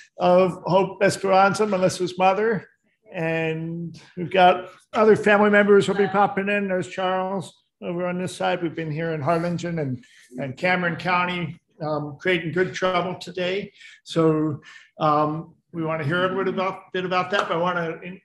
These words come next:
introduce our special guest, uh, today, who's gonna be in a, a, a, um, a leadership role. Where, where Shane is, Shane Claiborne is with us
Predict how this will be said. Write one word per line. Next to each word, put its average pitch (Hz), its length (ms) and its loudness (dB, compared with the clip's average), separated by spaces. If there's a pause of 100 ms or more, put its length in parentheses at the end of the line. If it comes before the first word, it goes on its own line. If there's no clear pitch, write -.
introduce 185 560 -2
our 175 180 -2
special 185 640 -2
guest, - 460 -4 (140)
uh, 175 120 -4
today, 180 520 -6
who's 165 180 -8
gonna 170 220 -6
be 170 160 -4
in 170 120 -2
a, 156 240 -2 (360)
a, 147 640 -4
a, - 20 -2
um, 139 420 -4
a 151 100 -4
leadership 185 640 -4
role. 185 340 0
Where, 143 220 -2 (100)
where 151 200 -10 (140)
Shane 185 320 -6
is, - 340 -8
Shane 196 260 -6
Claiborne 180 560 -2
is 175 160 -10
with 170 200 -6
us 180 240 -6